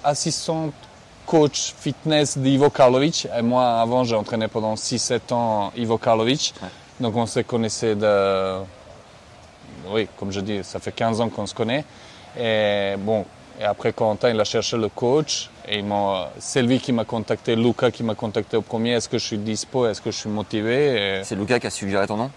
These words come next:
Speaker 1: Oui, oui, qui a
Speaker 2: D'accord.
Speaker 1: su-, euh, suggéré mon nom. Euh, moi, moi, je pense comme ça, Luca, il m'a présenté comme ça. Et après, euh, on s'est mis vite d'accord.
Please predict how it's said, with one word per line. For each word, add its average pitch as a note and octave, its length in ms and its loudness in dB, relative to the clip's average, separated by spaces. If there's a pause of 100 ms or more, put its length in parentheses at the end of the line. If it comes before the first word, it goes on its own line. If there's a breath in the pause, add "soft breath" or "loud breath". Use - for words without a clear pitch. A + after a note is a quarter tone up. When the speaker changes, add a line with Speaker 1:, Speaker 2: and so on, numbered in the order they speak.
(280)
Speaker 1:
Oui, C3+ 220 4
oui, G2+ 160 0 (220)
qui - 60 -6
a A2+ 40 -2
Speaker 2:
D'accord. G#2+ 140 -2
Speaker 1:
su-, A2+ 220 -4
euh, G#2 300 -6
suggéré G#2 560 -6
mon G#2 180 -4
nom. B2+ 360 -2
Euh, G2+ 180 -4 (340)
moi, A#2+ 120 2
moi, C#3 180 8
je D3+ 80 10
pense D3 260 4
comme C#3+ 160 2
ça, C#3+ 180 6
Luca, C#3+ 260 4
il C#3+ 60 6
m'a C#3 120 4
présenté C#3+ 400 2
comme D3 160 4
ça. D#3 140 4 (360 loud breath)
Et C3+ 100 8
après, D3 500 10
euh, A#2+ 160 10
on A2+ 160 4
s'est C3+ 160 2
mis B2 340 4
vite B2+ 200 4
d'accord. A#2+ 500 6